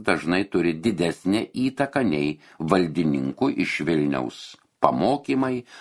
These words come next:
ar pagraudenimai. Kai sportininkas iškovoja medalį, tada paprastai sulaukia sporto valdininkų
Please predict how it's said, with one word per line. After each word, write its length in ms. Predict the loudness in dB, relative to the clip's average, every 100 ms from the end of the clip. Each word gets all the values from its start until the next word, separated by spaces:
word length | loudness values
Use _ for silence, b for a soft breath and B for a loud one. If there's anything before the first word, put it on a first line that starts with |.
| B
ar 320 | 4 4 2 -8 _
pagraudenimai. 960 | 0 2 0 0 0 -4 -4 -12 -20 -20 _ _ _ _ _
Kai 140 | 0 2
sportininkas 720 | 2 0 2 0 2 0 0
iškovoja 720 | -4 0 0 2 2 0 0
medalį, 920 | 2 2 0 2 2 2 -2 -6 -6 -4
tada 220 | 2 2
paprastai 640 | 2 0 0 0 -2 -2 -2
sulaukia 800 | -2 4 4 4 0 0 2 2 -4 _
sporto 460 | -6 0 0 2 2
valdininkų 540 | 2 0 -2 -2 -2